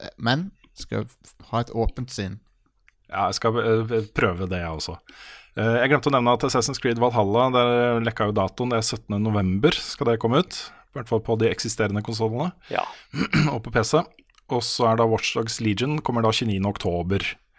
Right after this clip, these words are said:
Speaker 2: Et spill som jeg ble liksom positivt overrasket om, over, jeg vet ikke om jeg kommer til å spille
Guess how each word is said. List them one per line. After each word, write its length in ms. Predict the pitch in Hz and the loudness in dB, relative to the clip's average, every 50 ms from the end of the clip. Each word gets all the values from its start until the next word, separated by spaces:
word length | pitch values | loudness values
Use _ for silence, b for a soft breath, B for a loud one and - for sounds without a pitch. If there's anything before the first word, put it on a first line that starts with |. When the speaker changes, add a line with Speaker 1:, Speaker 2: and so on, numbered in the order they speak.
| B B B B B B B B B B B B B B B B B B B _ _ - 147 | B B B B B B B B B B B B B B B B B B B _ _ -2 -2
Speaker 2:
Et 140 | 139 - - | 0 0 0
spill 220 | - - 160 147 143 | 2 4 4 4 2
som 300 | - - 175 160 160 165 | 2 2 2 2 4 4
jeg 80 | 165 143 120 120 113 | 2 0 -2 -2 2
ble 120 | 110 107 123 170 214 | 4 4 4 4 2
liksom 300 | 220 - - 143 127 - - - | 2 2 2 2 0 0 -4 -4
positivt 540 | 131 117 104 - - 90 - 143 143 - 139 | -2 -2 -2 -2 -2 0 2 2 4 4 4
overrasket 380 | 127 104 104 95 - - 147 147 | 2 2 2 2 0 2 4 4
om, 60 | 156 147 - _ _ - 165 147 - - - - 123 | 4 2 -2 _ _ -12 -10 -8 -8 -8 -4 0 0
over, 220 | 123 135 170 - | 2 4 4 2
jeg 160 | - 104 127 127 123 | 2 0 -2 0 2
vet 220 | 135 143 147 147 - | 4 4 4 4 2
ikke 160 | 131 - 120 | -4 0 0
om 60 | 117 | 0
jeg 60 | 113 117 | 2 2
kommer 160 | 127 107 92 - | 2 0 0 -2
til 80 | 104 | -2
å 40 | - | -2
spille 180 | - 131 101 87 | 0 0 -2 0